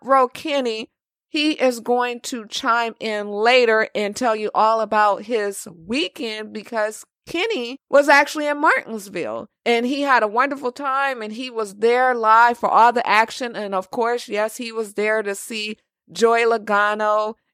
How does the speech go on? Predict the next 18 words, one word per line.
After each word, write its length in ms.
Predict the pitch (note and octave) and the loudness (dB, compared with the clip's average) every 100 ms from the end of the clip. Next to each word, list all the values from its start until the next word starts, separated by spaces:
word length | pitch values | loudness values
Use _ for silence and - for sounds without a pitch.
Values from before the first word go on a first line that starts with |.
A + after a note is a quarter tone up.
| - | -2
and 180 | G3+ G3+ | 0 0
your 120 | G3+ | -2
boy 340 | F#3 A3 G#3 | 2 2 2
Denny 360 | G#3 G#3+ A3 A3 | 2 2 0 0
Hamlin. 640 | B3 A3+ G3+ F#3+ F3+ F#3+ - _ - | -6 -4 -4 -2 -4 -6 -10 _ 0
Not 220 | A3+ B3 | 4 4
sure 260 | - A#3 G3+ | 2 0 0
what 280 | G3 B3+ C4 | 2 2 2
was 160 | B3 | -2
going 320 | B3 C4 B3+ | -2 -2 0
on 180 | B3 B3 | -2 -4
there, 240 | B3 B3 A#3 | -2 -2 -2
but 160 | F#3+ | -6
Kenny 300 | - A#3+ A#3+ | -6 -8 -6
was 240 | G#3+ F#3+ G3 | -6 -6 -2
right 320 | G#3+ A3 A3+ G#3 | 0 0 -4 -6
there 280 | G#3 G#3 | -4 -4
reporting 840 | G3 G3+ G3 B3 A#3+ A3+ G3+ G3+ | -4 -8 -8 -2 0 0 -4 -10